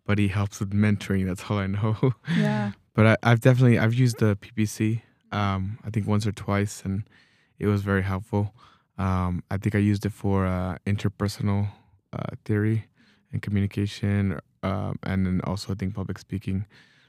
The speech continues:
Speaker 1: Um, so it, it, it definitely helps to go up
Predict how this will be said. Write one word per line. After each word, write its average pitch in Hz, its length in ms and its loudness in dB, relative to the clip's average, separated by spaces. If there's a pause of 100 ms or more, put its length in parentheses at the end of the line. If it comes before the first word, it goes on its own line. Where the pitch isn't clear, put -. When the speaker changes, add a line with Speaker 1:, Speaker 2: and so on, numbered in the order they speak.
(220)
Speaker 1:
Um, - 340 -6
so 101 240 -2
it, 110 220 4
it, 113 180 0
it 117 120 0
definitely 120 320 4
helps 107 300 2
to 107 80 -2
go 104 180 2
up 104 80 -2